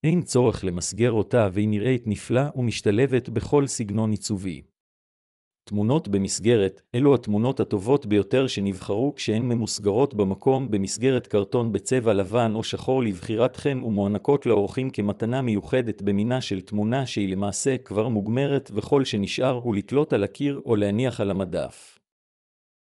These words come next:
תמונות פולרויד אמיתיות, במהלך האירוע נצלם באמצעות מצלמת פולרויד אמיתית על מנת לתפוס את הרגע ולהגיש לכם את התמונות הנוסטלגיות למזכרת.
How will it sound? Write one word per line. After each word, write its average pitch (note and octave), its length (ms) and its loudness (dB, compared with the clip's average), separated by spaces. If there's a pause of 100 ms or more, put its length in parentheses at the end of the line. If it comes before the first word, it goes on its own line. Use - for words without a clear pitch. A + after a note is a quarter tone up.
(140)
תמונות A2 460 0
פולרויד G#2 460 4
אמיתיות, G2 720 0
במהלך G#2 500 -2
האירוע A2+ 320 4
נצלם B2 460 -2
באמצעות A#2+ 500 2
מצלמת A2+ 580 -2
פולרויד A2 460 4
אמיתית G#2 480 -2
על A2 100 2
מנת A#2 400 -2
לתפוס B2+ 400 -2
את A#2 120 -2
הרגע A2+ 440 2
ולהגיש G#2 480 0
לכם B2 300 -2
את - 100 -4
התמונות G#2+ 480 -2
הנוסטלגיות G#2+ 760 0
למזכרת. F#2+ 800 -4